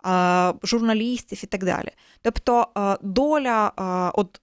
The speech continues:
цих активних дій в успішності розслідування і в можливості встановлення, е, в-, перебігу подій, е, е, причетних до тих подій, е, пред'явлення підозри і так далі,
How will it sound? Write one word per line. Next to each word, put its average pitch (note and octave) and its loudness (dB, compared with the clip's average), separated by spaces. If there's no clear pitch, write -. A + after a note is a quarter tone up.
цих - -2
активних G#3 0
дій G#3 -2
в G3 0
успішності - -4
розслідування F#3 -4
і - -6
в F3 -8
можливості G3+ -2
встановлення, F#3 -2
е, - -12
в-, E3+ -2
перебігу G#3 0
подій, F3 -6
е, E3+ -4
е, - -2
причетних A3+ -2
до F#3+ -4
тих - -8
подій, E3 -8
е, E3+ -6
пред'явлення G3+ 0
підозри F#3 -4
і - -10
так - -12
далі, D#4+ -2